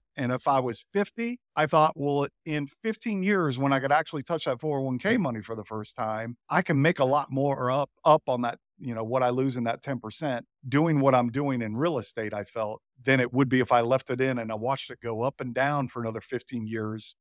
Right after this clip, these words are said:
And hopefully it's on the upcycle when I'm ready to take it out kind of thing. That it just, I, I, what I did, I, I set a goal, a number.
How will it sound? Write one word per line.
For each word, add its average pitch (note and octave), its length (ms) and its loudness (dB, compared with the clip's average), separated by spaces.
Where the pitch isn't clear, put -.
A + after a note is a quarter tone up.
And A2 220 2
hopefully C#3+ 400 4
it's A#2+ 160 -2
on A#2+ 100 0
the A2 80 -2
upcycle C3+ 640 2
when A2 140 -4
I'm A2+ 220 -2
ready A#2+ 440 2
to A2+ 100 -6
take B2 300 -6
it A2 80 0
out D#3 260 0
kind A2+ 180 -10
of G2 100 -12
thing. G#2+ 280 -10
That B2 180 2
it C#3 160 0
just, C#3+ 320 -4
I, F3 220 4
I, E3+ 140 2
what F3+ 180 4
I G3 80 6
did, F#3+ 260 2
I, D3+ 140 6
I D3+ 60 4
set F3+ 200 2
a E3 60 6
goal, A#2 420 2
a C3+ 120 0
number. A#2+ 380 2